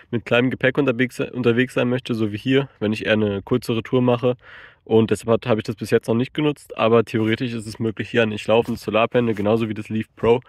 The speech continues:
aufzuhängen. Wobei ich das eher beim Leaf Pro, Pro, äh, praktisch finde, weil ich das eher auf Trekking-Touren am Rucksack mitnehmen würde, als hier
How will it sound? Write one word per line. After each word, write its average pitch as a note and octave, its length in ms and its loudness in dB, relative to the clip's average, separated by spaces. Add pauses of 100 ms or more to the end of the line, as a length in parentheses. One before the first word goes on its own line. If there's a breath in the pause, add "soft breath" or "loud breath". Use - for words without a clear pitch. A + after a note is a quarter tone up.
(420 loud breath)
aufzuhängen. G2 580 -2 (360 loud breath)
Wobei A#2 240 2
ich C3+ 60 -2
das C3 140 -6
eher A#2+ 140 0
beim A#2 160 2
Leaf A2+ 180 -2
Pro, B2+ 160 2
Pro, - 360 -4 (320)
äh, A#2 240 4
praktisch B2+ 380 -4
finde, B2 240 -2
weil G#2 100 2
ich - 60 -4
das - 160 -4
eher A2 300 4
auf G#2 160 -6
Trekking-Touren A2 520 0
am G#2 80 -2
Rucksack G2+ 340 -4
mitnehmen G#2+ 300 -4
würde, G2+ 220 2
als F2+ 200 -4
hier G#2 220 -6